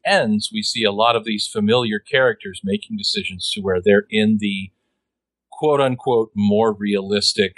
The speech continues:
universe of Smallville. Now, when your supporting cast consists of seven aliens, all of whom look freaky, freaky alien, it's hard to say realistic. But there are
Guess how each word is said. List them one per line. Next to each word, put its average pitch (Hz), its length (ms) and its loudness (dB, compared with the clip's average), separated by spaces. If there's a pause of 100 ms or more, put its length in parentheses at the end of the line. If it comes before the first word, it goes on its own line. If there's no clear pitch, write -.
(460)
universe 107 680 2
of 98 80 -10
Smallville. 107 680 0 (840)
Now, 107 160 2
when 107 200 2
your 104 120 2
supporting 110 480 -4
cast 104 360 0
consists - 420 -2
of 104 100 -4
seven 107 320 0
aliens, 98 540 0
all 98 200 4
of 95 120 0
whom 95 180 0
look 92 240 0
freaky, 104 260 -2
freaky 101 400 -4
alien, 90 420 0 (580)
it's 104 180 -2
hard 113 220 2
to 101 80 -8
say 98 340 2
realistic. 95 600 -4 (360)
But 101 260 0 (460)
there 139 160 4
are 131 180 0